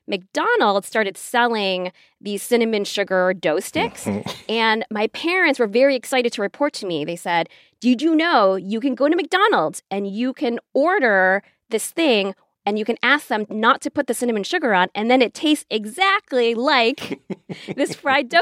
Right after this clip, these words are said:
Speaker 1: stick, which is a Chinese snack." And my parents were so delighted to discover this.
Speaker 2: Mm-hmm.
Speaker 1: Somehow the screenwriters here had kind of made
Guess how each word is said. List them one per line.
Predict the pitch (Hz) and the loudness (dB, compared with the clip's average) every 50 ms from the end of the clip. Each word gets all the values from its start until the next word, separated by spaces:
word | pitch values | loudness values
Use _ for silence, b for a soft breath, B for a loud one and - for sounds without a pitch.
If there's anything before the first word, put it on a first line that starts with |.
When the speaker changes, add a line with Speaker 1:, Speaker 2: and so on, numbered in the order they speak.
| 508 480 | 4 4
Speaker 1:
stick, | - - 254 220 | 4 2 0 0
which | 240 262 | 0 -2
is | 277 254 269 | 0 0 0
a | 254 | -2
Chinese | - - 349 269 269 269 294 339 415 480 | -2 0 0 0 2 2 2 0 0 0
snack." | - 233 190 175 165 170 - - | -2 -2 -2 0 0 -2 -2 -2
And | 226 240 | -2 -2
my | 240 | 0
parents | 247 294 277 285 262 | 0 0 0 0 -2
were | 262 | -4
so | 269 - - - 320 302 311 381 | -6 -8 -12 -2 0 2 2 2
delighted | - 392 370 294 302 311 339 381 285 - | 0 -2 -4 -2 -2 0 0 -2 -4 -4
to | |
discover | 208 226 - - - 262 247 240 220 185 | -8 -10 -8 -2 -2 0 0 0 -2 -2
this. | 165 143 120 - | -4 -4 -6 -6
Speaker 2:
Mm-hmm. | 87 82 82 85 - 120 143 202 196 - | -6 -8 -8 -4 -2 -2 -2 -2 -4 -6
Speaker 1:
Somehow | - - 269 262 277 302 302 269 233 226 220 214 202 196 208 b b b b b | -2 0 2 2 2 0 -2 -2 0 2 2 2 2 0 -2 b b b b b
the | - 196 202 220 208 208 208 208 | -12 -4 -2 0 2 2 2 0
screenwriters | - - - 302 320 320 302 240 208 202 208 202 202 - | -2 -2 0 2 2 4 4 2 2 2 0 -2 -4 -4
here | - 320 285 226 202 196 | -2 0 2 2 2 2
had | 226 220 202 | 2 -2 -6
kind | - - 254 240 247 247 | -2 0 0 2 2 2
of | 220 196 196 | 0 -2 -2
made | 208 202 208 208 208 208 202 202 190 | -2 -2 0 2 2 4 2 2 0